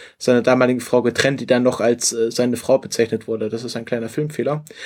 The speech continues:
Aber diese Szenen mussten dann zum Weißen Haus geschickt werden und vom Präsidenten abgenommen werden. Aber Ronald Reagan fand das so lustig, dass er bei der Filmvorführung den, äh, Filmvorführer gesagt hat,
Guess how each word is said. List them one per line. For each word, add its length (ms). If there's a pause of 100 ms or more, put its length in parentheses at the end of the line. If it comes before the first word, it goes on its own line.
(220)
Aber 180
diese 220
Szenen 320
mussten 380
dann 220
zum 180
Weißen 300
Haus 180
geschickt 380
werden 220
und 120
vom 160
Präsidenten 460
abgenommen 500
werden. 420 (540)
Aber 240
Ronald 380
Reagan 220
fand 180
das 100
so 100
lustig, 640 (880)
dass 200
er 180
bei 100
der 120
Filmvorführung 720
den, 240
äh, 400
Filmvorführer 580
gesagt 260
hat, 140